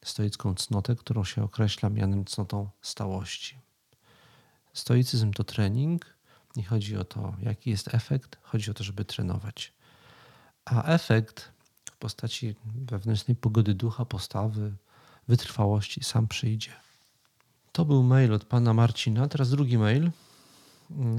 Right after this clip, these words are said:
y, od, y, pana Piotra. Pan Piotr pisze między innymi, cytuję: "Do odezwania się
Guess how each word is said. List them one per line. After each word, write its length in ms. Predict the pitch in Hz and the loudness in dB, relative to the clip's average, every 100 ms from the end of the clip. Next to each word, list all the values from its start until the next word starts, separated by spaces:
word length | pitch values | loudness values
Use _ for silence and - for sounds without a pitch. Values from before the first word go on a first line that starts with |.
| 117 | 0
y, 120 | 117 | -2
od, 540 | 127 113 113 - - - 113 113 110 107 127 123 | -2 -2 -2 -8 -14 -6 -2 0 -2 -4 -6 -6
y, 40 | |
pana 360 | 117 110 110 104 | -2 0 0 -4
Piotra. 540 | - 101 - 113 135 147 _ _ _ _ - 147 117 | 0 0 0 0 0 0 _ _ _ _ -10 -4 0
Pan 220 | - 165 139 | 2 2 6
Piotr 280 | 151 - | 6 6
pisze 280 | - 131 117 | -2 2 6
między 400 | 110 113 117 113 | 8 8 8 8
innymi, 380 | 107 95 92 127 | 8 6 2 0
cytuję: 540 | - 139 95 87 101 95 _ _ - 143 | -2 -4 -2 -2 -4 -8 _ _ -12 0
"Do 200 | 131 139 | 8 10
odezwania 520 | 135 113 143 156 131 | 10 8 6 6 4
się 520 | - 107 107 135 | 2 2 4 4